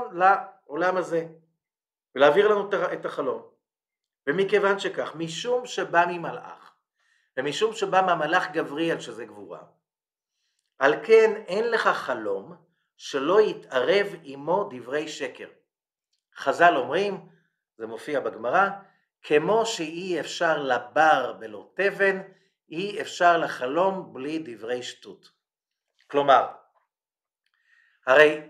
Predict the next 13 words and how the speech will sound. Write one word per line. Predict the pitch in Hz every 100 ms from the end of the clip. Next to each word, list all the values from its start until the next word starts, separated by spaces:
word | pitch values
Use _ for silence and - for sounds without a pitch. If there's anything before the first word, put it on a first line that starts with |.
| -
למה | 135 175 220
אנחנו | 214 175
מגדלים | 160 147 143 170 160
חיטה? | - 165 160 110 - - _ _ _ _ _ _
בשביל | 143 147 208 220
הגרגירים | 185 196 185 190 202 220
של | 220
החיטה. | 208 196 190 170 - _ _ _ _
שקוצרים | - 160 156 143 143 180 254 269
את | -
החיטה, | 170 147 - 226 202 180 -
רוב | 127 131 165 233 208 - - - _ _ _ _ _ _ -
המסה | 139 139 165 208 208 - 117